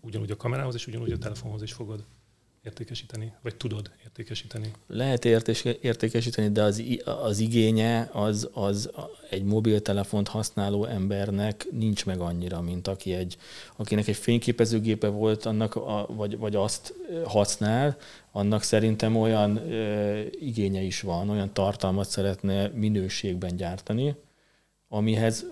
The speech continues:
Speaker 2: passzol is egy ilyen kiegészítő. Egy mobiltele-, én sem használok egy mobiltelefonhoz egy, egy ledet, vagy egy nem tudom micsodát. Tehát, hogy sokszor beszélünk erről, hogy van a, az elkészült kép, szarul,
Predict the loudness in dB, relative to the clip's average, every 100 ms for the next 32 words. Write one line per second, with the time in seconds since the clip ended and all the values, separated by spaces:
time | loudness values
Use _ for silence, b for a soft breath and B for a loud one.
0 | -6 -2 0 0 -2 -2 -4 -4 -4 -6
1 | -6 -6 -6 -6 -2 0 0 B B 2
2 | 6 8 6 6 2 2 0 0 -2 -4
3 | -2 -2 -2 -2 -4 -4 -6 -4 -6 -6
4 | -6 -6 -8 -8 -10 -8 -8 -8 -8 -8
5 | -10 -8 -8 -8 -8 -8 -10 -8 -8 -8
6 | -8 -8 -10 -12 -8 -2 -2 -2 B B
7 | B B B _ _ -20 -18 0 4 6
8 | 8 8 6 6 2 2 2 4 4 4
9 | 4 6 6 6 4 2 -2 B B -6
10 | 0 0 0 2 0 4 2 2 4 4
11 | 2 -10 _ _ _ _ _ -6 -4 0
12 | 2 0